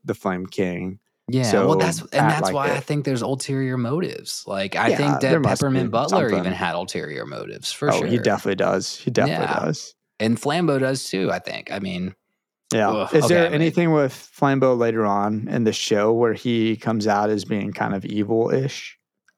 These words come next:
Speaker 2: Oh, so everybody in the Fire Kingdom is kind of evil. It's just
Speaker 1: Okay.
Speaker 2: kinda, it's like a, it's like a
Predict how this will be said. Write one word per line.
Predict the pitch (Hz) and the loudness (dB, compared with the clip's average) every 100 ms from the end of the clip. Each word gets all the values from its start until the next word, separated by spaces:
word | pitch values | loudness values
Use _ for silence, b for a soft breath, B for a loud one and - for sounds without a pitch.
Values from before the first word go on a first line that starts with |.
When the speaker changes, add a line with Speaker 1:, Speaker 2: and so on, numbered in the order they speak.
| _ | _
Speaker 2:
Oh, | - - 247 | -4 -2 -4
so | - - 165 | -4 0 0
everybody | 151 226 240 185 139 | 0 0 0 -2 0
in | 120 | 0
the | 123 | 0
Fire | - 107 110 | 0 0 0
Kingdom | 95 104 98 92 | -2 -2 0 2
is | 95 92 - - - - _ _ | 0 -2 -8 -10 -14 -20 _ _
kind | - - 123 117 113 104 | -6 -2 0 0 0 0
of | 87 | -4
evil. | 92 85 - - - - | -8 -8 -8 -8 -8 -6
It's | 101 - - | -6 -6 -8
just | - 127 117 | -4 -2 -2
Speaker 1:
Okay. | - 107 98 | 0 0 0
Speaker 2:
kinda, | - 113 110 101 | -2 -2 0 -2
it's | - | -4
like | 123 | -2
a, | 117 | -2
it's | 117 - | -2 -4
like | |
a | 123 | -2